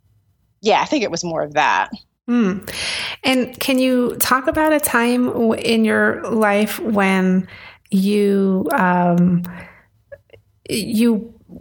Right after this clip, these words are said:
Speaker 2: weren't living at the, at, at your best and you weren't, um, sort of taking care of yourself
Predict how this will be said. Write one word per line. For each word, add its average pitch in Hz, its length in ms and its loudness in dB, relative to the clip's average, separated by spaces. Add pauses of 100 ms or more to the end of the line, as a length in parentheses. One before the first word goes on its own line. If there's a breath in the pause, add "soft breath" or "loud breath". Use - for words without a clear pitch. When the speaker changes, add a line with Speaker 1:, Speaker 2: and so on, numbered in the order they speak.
Speaker 2:
weren't 233 680 0
living 226 580 2
at 214 260 -4
the, 202 360 0
at, 208 340 -2
at 226 260 -2
your 208 140 2
best 196 600 -2
and 196 180 2
you 185 80 2
weren't, 190 500 -2 (180)
um, 185 640 0 (360)
sort 214 240 2
of 202 260 0 (400)
taking 220 380 0
care 196 220 0
of 190 60 0
yourself 190 600 0